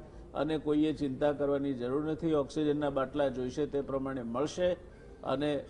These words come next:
દર્દીને ઓક્સિજનના કારણે વેઠવું પડે તે પરિસ્થિતિ નહીં ઊભી થાય. આ ફરી પાછું એકવાર, અ, એ અનકન્ફર્મ મારી પાસે જે રિપોર્ટ છે તે પ્રમાણે સુરેન્દ્રનગરથી આપણા એક, અ,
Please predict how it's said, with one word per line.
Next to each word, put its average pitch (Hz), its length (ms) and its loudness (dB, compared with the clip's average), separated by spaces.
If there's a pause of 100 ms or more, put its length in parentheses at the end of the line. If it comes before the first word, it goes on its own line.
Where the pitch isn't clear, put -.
દર્દીને 147 540 4 (280)
ઓક્સિજનના 208 640 6
કારણે 175 420 4
વેઠવું 156 440 0
પડે 135 280 -2 (440)
તે 147 280 2 (960)
પરિસ્થિતિ 139 540 0
નહીં 208 200 10
ઊભી 156 240 10
થાય. 113 220 0 (720)
આ 160 140 6
ફરી 190 400 6
પાછું 202 360 8
એકવાર, 180 440 6
અ, 143 800 2
એ 143 120 2
અનકન્ફર્મ 165 880 2
મારી 160 200 4
પાસે 165 300 2
જે 160 140 0
રિપોર્ટ 151 360 0
છે 151 140 0
તે 147 160 0
પ્રમાણે 139 520 0 (400)
સુરેન્દ્રનગરથી 180 920 8
આપણા 156 480 4 (140)
એક, 139 340 0
અ, 143 300 4